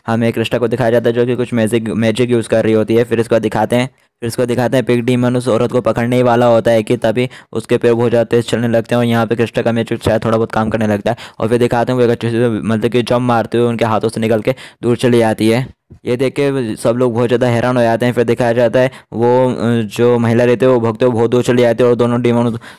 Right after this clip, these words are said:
देख के बोलते हैं कि "आखिर यहाँ पे चल क्या रहा है?" फिर डीमन लॉर्ड को दिखाते हैं जो कि कैसेट्रा से कह रहा होता है कि "बेहतर होगा कि आप अपनी रफ्तार बढ़ा लें।"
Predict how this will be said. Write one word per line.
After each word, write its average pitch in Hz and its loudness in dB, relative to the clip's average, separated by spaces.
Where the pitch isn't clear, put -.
देख 120 2
के 127 0
बोलते 117 2
हैं 120 0
कि 127 0
"आखिर 120 0
यहाँ 120 2
पे 123 -2
चल 120 2
क्या 117 2
रहा 107 0
है?" 113 -2
फिर - -10
डीमन 123 -6
लॉर्ड 120 -4
को 123 -2
दिखाते 117 -2
हैं 123 -4
जो 117 -2
कि 120 -4
कैसेट्रा 117 0
से 120 -2
कह 113 0
रहा 117 2
होता 113 0
है 117 0
कि 117 -2
"बेहतर 113 -4
होगा 113 -2
कि 113 -4
आप 110 0
अपनी 110 -4
रफ्तार 107 -4
बढ़ा 104 -2
लें।" 104 -6